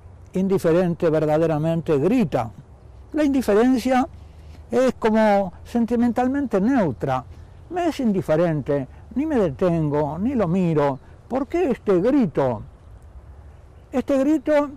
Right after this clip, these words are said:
nos revela que debajo de la indiferencia aparente de tantos en el orden religioso se esconde en realidad miedo a Dios, que se esconde en realidad una acusación a Dios de que Dios es malo.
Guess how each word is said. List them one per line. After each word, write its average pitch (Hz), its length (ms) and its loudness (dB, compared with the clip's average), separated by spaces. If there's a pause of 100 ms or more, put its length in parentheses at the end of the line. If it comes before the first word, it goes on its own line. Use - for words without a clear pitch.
(140)
nos 247 180 0
revela 233 440 2
que 208 140 0
debajo 285 460 0
de 240 100 2
la 220 80 4
indiferencia 208 720 2
aparente 208 540 0
de 170 160 2
tantos 208 520 -2
en 156 100 -2
el 160 120 -2
orden 196 300 0
religioso 214 680 -2
se - 120 -4
esconde 277 400 -4
en 226 80 -2
realidad 180 460 2
miedo 185 360 2
a 131 80 2
Dios, 117 300 -8 (1300)
que 226 120 0
se 254 100 -4
esconde 285 640 2 (480)
en 226 120 2
realidad 233 460 4
una 247 160 2
acusación 226 800 0
a 165 100 2
Dios 160 380 2
de 170 100 0
que 190 120 2
Dios 208 260 0
es 147 120 -2
malo. 127 500 0